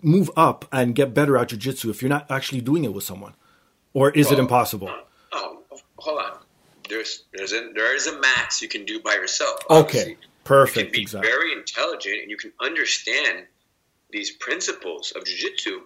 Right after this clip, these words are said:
Speaker 1: Right.
Speaker 2: But understanding them is one thing, applying them is another thing. You have to
Speaker 1: Okay.
Speaker 2: be put under the, under the pressure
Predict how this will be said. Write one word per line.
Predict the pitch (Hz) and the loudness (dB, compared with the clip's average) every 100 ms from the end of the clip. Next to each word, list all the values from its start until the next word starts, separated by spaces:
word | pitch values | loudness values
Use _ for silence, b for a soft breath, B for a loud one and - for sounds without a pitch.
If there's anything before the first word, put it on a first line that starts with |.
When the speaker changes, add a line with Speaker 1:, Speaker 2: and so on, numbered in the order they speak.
| - | -10
Speaker 1:
Right. | 117 107 92 - | -6 -6 -8 -8
Speaker 2:
But | 139 - _ _ _ - | -8 -8 _ _ _ -4
understanding | 135 175 - 185 208 | -2 -2 -2 -2 0
them | 165 127 | -2 -2
is | 101 | -4
one | 113 190 - | -6 -6 -6
thing, | 90 90 - | -8 -8 -12
applying | - - 120 180 | -10 -2 0 0
them | 135 | -2
is | 95 | -4
another | 98 135 190 | -6 -6 -6
thing. | - 90 | -8 -10
You | 110 | -6
have | 135 | -4
to | - | -4
Speaker 1:
Okay. | 107 | -6
Speaker 2:
be | 92 | -6
put | 143 - - _ _ _ _ _ _ _ - - | -6 -6 -18 _ _ _ _ _ _ _ -16 -6
under | 110 113 104 95 | -4 -2 -4 -4
the, | 85 - - | -8 -10 -10
under | 92 98 | -8 -6
the | 101 | -10
pressure | - - 262 - 87 - | -4 0 0 0 -2 -8